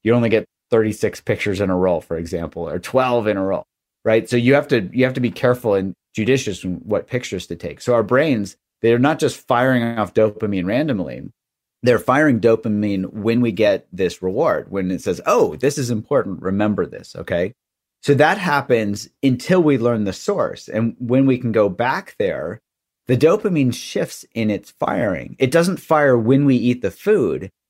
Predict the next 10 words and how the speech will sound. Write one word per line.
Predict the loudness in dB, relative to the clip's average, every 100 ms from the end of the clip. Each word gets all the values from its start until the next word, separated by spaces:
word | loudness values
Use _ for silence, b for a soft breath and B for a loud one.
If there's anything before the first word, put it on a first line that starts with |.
| _ _ -2
It | -2
fires | 0 0 2 2 0 -4 _ 2
in | 2 0 -2
anticipation | -2 -2 -4 -6 -6 -6 -4 -2 -2 -4 -10 -10 _ _ _ -2
of | -2 0
eating. | 0 0 -4 -10 -8 0
And | 2
that | 2 -2
drive | -4 0 2 2 0 -2 -4 -8 -20 _ _ _
says, | 2 2 2